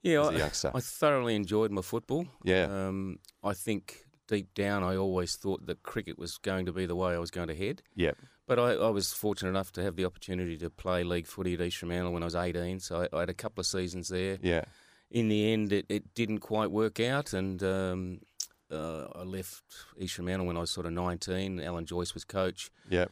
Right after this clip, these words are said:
Speaker 1: But I look back and I, th-, I think, yeah, I definitely made the right decision. I, I
Speaker 2: Mm.
Speaker 1: say football was great. I loved the camaraderie of football
Speaker 2: Yep.
Speaker 1: and the combatant nation, uh, nation, uh, aspect of it. But, um, I think, yeah, all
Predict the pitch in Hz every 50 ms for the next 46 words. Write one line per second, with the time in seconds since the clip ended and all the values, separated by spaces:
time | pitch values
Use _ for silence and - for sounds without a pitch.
0 | - _ _ _ - 104 92 95 95 90 87 87 85 - - 87 85 85 - 85
1 | 82 82 82 82 - - - 85 85 - - 80 - - 85 85 82 85 82 -
2 | 82 - - 78 78 80 82 80 71 80 80 85 85 82 - 82 - - - 92
3 | 90 98 95 90 87 85 - 92 87 85 82 78 85 80 - - - 101 - -
4 | 87 85 80 76 - - 87 90 90 87 82 80 85 87 92 78 73 - - 78
5 | - - - 85 82 82 85 87 87 85 76 78 80 76 - - - 85 - -
6 | 87 87 85 87 90 87 85 87 - _ - - - - - - - _ _ -
7 | 87 87 82 - - 92 87 78 95 90 - 73 87 87 85 87 90 92 - -
8 | 87 87 85 - - 95 98 85 82 69 87 92 - 101 87 90 101 101 90 -
9 | - 92 - - 87 85 78 - - - _ _ _ _ _ _ - - - _
10 | - - 95 95 95 - - - 87 80 - - 80 80 82 95 - - - -
11 | - _ _ _ _ _ _ - 107 98 - - - - 107 98 95 95 95 -
12 | - 90 87 - 104 92 - - 85 87 80 - - - - 104 101 98 95 92
13 | 92